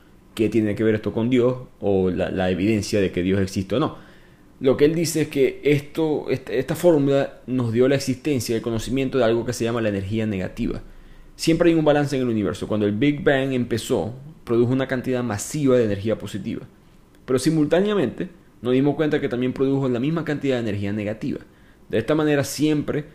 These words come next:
eh, hay un balance en el universo. Siempre hay un positivo y un negativo y ambos siempre suman cero, siempre se balancean, que es una ley de la naturaleza. Entonces, ¿dónde está toda esa energía negativa hoy? Está en el espacio. El universo,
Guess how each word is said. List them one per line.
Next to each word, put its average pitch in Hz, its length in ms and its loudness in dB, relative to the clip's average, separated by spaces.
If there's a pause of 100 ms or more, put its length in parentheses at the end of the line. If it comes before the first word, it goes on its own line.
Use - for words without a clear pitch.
(520)
eh, 98 220 -2
hay 123 100 2
un 127 120 4
balance 123 360 2
en 120 60 0
el 113 60 -2
universo. 98 420 -2
Siempre 123 280 -2
hay 123 40 0
un 120 120 -2
positivo 110 440 -2
y 165 80 0
un 131 100 -2
negativo 123 560 -2
y 117 140 0
ambos 123 320 -2
siempre 123 280 -4
suman 107 320 -4
cero, - 340 -8
siempre 117 280 -4
se 113 80 -2
balancean, 95 440 -2 (520)
que 117 80 -2
es 110 60 2
una 123 180 4
ley 120 160 6
de 120 100 4
la 113 100 0
naturaleza. 123 520 -2 (360)
Entonces, 123 280 0
¿dónde 143 200 4
está 147 200 2
toda 143 140 4
esa 143 160 0
energía 123 320 0
negativa 117 460 0
hoy? 113 200 2 (400)
Está 117 220 -2
en 113 80 0
el 104 80 0
espacio. - 380 -4 (880)
El 107 120 0
universo, 147 680 4